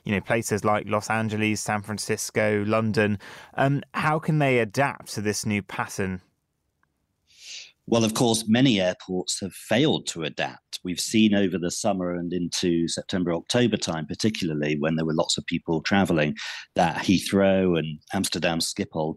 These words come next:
Speaker 2: couldn't cope with the volume, and they couldn't cope because they haven't been able to recruit enough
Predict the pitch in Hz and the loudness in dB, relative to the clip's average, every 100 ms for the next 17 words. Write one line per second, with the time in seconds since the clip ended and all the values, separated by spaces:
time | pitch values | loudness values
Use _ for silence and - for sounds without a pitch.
0 | - 160 113 92 - 127 92 87 80 - | -2 2 2 2 2 4 4 2 -4 -6
1 | 78 104 117 101 71 65 73 - - - | -4 2 4 6 4 0 -4 -8 -14 -16
2 | - - 120 120 107 101 95 - 95 82 | -20 0 4 6 4 2 0 0 0 0
3 | 85 - 87 78 85 104 87 92 87 85 | -4 -4 -4 -2 -2 -2 -2 -2 0 0
4 | 78 - 82 80 - 87 78 82 80 76 | 0 -2 -4 -4 0 0 2 0 0 0